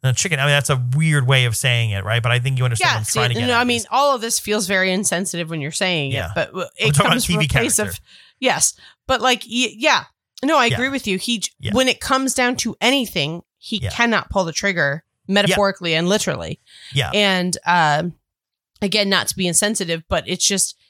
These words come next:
Speaker 2: he, that is who he is. That is
Speaker 1: Right.
Speaker 2: the, that's his whole genesis, is he's
Speaker 1: Yeah.
Speaker 2: all talk, execution,
Speaker 1: Mm-hmm.
Speaker 2: trash. And he
Speaker 1: Yeah.
Speaker 2: tries. It's not for lack of effort. He just can't get there.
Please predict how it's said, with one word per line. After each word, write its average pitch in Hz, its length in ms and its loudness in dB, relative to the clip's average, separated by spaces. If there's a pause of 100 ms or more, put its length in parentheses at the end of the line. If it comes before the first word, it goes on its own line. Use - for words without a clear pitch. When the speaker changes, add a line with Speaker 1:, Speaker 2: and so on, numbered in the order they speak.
(140)
Speaker 2:
he, 226 400 -2
that 208 260 2
is 208 200 2
who 196 160 -2
he 170 300 -4
is. - 260 -2
That 190 180 0
is 180 260 -4
Speaker 1:
Right. 143 280 0
Speaker 2:
the, 110 40 -20 (920)
that's 208 180 0
his 202 140 0
whole 180 140 -2
genesis, 175 580 -2
is 156 140 -4
he's 185 320 -2
Speaker 1:
Yeah. 92 300 0 (240)
Speaker 2:
all 254 180 4
talk, 185 520 -2 (260)
execution, 196 840 0
Speaker 1:
Mm-hmm. - 180 -12
Speaker 2:
trash. - 840 -4 (100)
And 175 100 2
he 330 80 2
Speaker 1:
Yeah. - 40 -2
Speaker 2:
tries. 277 640 0
It's 208 120 -4
not 285 140 2
for 247 140 -2
lack 208 240 0
of 190 180 -8
effort. 120 460 -4 (380)
He 208 120 -6
just 254 240 2
can't 214 240 0
get 208 240 -2
there. - 320 -8